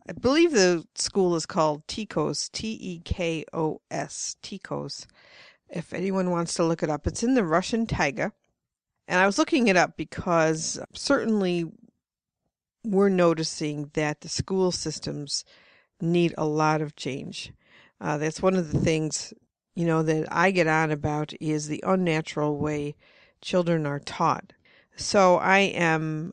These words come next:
a real advocate of schools like Summerhill in England and, uh, this Tekos school in Russia.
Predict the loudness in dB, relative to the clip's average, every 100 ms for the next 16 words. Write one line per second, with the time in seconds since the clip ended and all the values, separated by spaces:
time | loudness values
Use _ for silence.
0 | -10 -6 0 2 2 2 -2 -2 -6 -4
1 | -4 -4 -8 -6 -4 -4 -4 -6 -6 -6
2 | -2 0 0 -2 0 0 -2 -4 -6 -4
3 | -4 -2 -4 -6 -10 _ _ -20 -20 -16
4 | -6 -4 -4 -4 -8 -12 -10 -6 -6 -6
5 | -4 -4 -2 -2 -4 -6 -4 -2 0 -2
6 | -6 -2 -2 -2 -8 -10